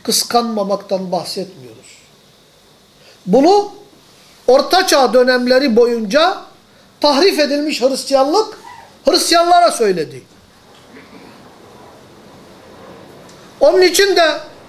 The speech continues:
Karl Marx'ın ifadesiyle din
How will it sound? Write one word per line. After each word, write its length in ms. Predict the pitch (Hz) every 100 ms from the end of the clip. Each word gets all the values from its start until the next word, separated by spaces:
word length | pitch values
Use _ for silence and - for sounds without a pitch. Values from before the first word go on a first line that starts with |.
| - - - -
Karl 240 | - 330 302
Marx'ın 460 | 294 285 - 320
ifadesiyle 840 | 311 262 285 254 247 247 240 320 381 - - - - _ - - - - - - - -
din 440 | 202 320 403 415